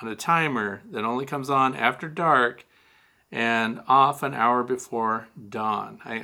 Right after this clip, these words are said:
only ask because I just got my first nuke yesterday,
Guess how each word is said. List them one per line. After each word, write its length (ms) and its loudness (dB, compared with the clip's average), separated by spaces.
only 340 -4
ask 460 -4
because 280 -4
I 60 2
just 240 -4
got 160 -2
my 140 -2
first 320 -2
nuke 320 -6
yesterday, 760 -2